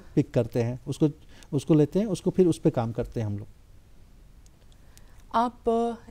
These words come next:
Speaker 2: इस इकोसिस्टम को किस तरीके से देखते हैं? जो आपका, अ, इकोसिस्टम है, स्टा-, आपके स्टार्टअप का जो इकोसिस्टम है, उसको आप किस तरीके से देख रहे हैं फिलहाल?
Speaker 1: देखिए, अभी, अ, जहाँ तक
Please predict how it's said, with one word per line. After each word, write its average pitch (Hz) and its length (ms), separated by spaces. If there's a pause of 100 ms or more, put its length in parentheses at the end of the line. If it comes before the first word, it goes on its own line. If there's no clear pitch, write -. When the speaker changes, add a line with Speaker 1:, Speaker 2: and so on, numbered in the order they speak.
(120)
Speaker 2:
इस 240 220
इकोसिस्टम 247 580
को 262 120
किस - 220
तरीके 196 300
से 190 160
देखते 151 360
हैं? 151 180 (120)
जो 185 160
आपका, 175 500
अ, 165 520
इकोसिस्टम 208 580
है, 165 240
स्टा-, - 340
आपके 208 300
स्टार्टअप 208 380
का 202 120
जो 190 120
इकोसिस्टम 202 640
है, 185 200 (580)
उसको 240 280
आप 254 220
किस 285 180
तरीके 226 260
से 190 140
देख 143 280
रहे 143 100
हैं 156 300
फिलहाल? 151 280 (880)
Speaker 1:
देखिए, 208 420
अभी, 208 480
अ, - 60 (1200)
जहाँ 139 320
तक 175 160